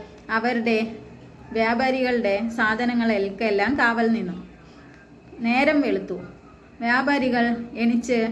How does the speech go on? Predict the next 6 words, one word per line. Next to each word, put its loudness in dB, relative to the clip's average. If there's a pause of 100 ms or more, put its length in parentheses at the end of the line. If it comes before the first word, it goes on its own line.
(360)
"അയ്യോ, 0
നമ്മുടെ 2
സാധനങ്ങൾ 2
ആരെങ്കിലും 0
കൊണ്ടുപോയോ?" 0
എന്നറിയാൻ 2